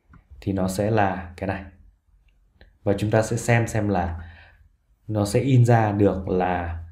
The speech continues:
thông đip nào. Và chúng ta bắt đầu chạy. Ở đây chúng ta đang ở trong terminal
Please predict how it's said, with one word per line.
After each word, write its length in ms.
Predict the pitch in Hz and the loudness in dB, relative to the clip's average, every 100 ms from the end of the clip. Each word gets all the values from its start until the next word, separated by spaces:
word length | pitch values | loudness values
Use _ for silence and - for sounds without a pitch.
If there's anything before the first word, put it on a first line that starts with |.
| - _ _ _ _ _ _ | -20 _ _ _ _ _ _
thông 140 | 117 117 | 2 4
đip 160 | 101 | 4
nào. 300 | 101 92 - - - | 2 -2 -6 -10 -6
Và 120 | 92 | -4
chúng 120 | 101 | -2
ta 140 | 98 104 | 2 2
bắt 120 | 110 | 4
đầu 160 | 104 92 | 2 0
chạy. 120 | 113 - - - | -6 -10 -18 -2
Ở 100 | 107 | 4
đây 140 | 120 | 6
chúng 120 | 120 117 | 6 4
ta 120 | 123 | 6
đang 200 | 120 113 | 6 2
ở 80 | 90 | 0
trong 200 | 107 107 120 | 0 0 2
terminal 420 | 113 110 98 | 2 4 2